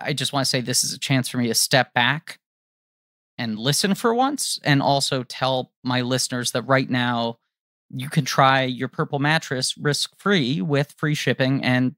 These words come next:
returns. Uh, financing is available too. So, you know, just to circle back, uh, the main point here is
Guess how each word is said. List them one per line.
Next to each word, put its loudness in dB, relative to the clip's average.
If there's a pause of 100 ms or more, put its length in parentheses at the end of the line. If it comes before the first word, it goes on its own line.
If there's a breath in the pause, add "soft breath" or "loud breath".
returns. 0 (340)
Uh, 4
financing 0
is -2
available 2
too. -4
So, 0 (140)
you -2
know, 2 (520)
just 2
to 2
circle 4
back, 2 (240)
uh, -10
the -2
main 2 (280)
point -2 (120)
here -2
is 0